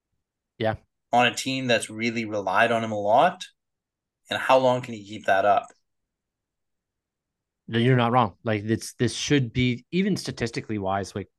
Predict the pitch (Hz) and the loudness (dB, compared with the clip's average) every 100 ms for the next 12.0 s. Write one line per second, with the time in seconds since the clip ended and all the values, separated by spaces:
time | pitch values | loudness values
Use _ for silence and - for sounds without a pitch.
0 | _ - 101 104 92 107 - 104 101 - | _ -6 -6 -6 -6 -8 -6 -6 -6 -8
1 | 147 - - _ _ _ _ _ _ 113 | -16 -20 -20 _ _ _ _ _ _ 0
2 | 104 104 - 107 101 95 92 - _ _ | 0 0 -2 0 0 -2 -4 -10 _ _
3 | _ _ _ _ _ _ _ _ _ _ | _ _ _ _ _ _ _ _ _ _
4 | - 120 - - 143 131 120 - - _ | -6 -4 -4 0 2 2 0 -6 -20 _
5 | _ _ 117 98 _ _ _ _ _ _ | _ _ -4 -4 _ _ _ _ _ _
6 | _ 117 - 135 113 113 104 101 - - | _ -8 -2 0 2 0 0 -4 -8 -10
7 | - - _ _ _ _ _ _ _ _ | -10 -14 _ _ _ _ _ _ _ _
8 | _ _ - _ _ _ _ _ _ _ | _ _ -20 _ _ _ _ _ _ _
9 | _ _ - 113 110 107 147 160 - 233 | _ _ -2 0 2 2 4 4 4 4
10 | 180 127 - 139 139 143 131 101 - - | 4 2 -2 4 8 8 6 0 -4 -12
11 | _ _ _ _ _ _ _ - 107 | _ _ _ _ _ _ _ -2 0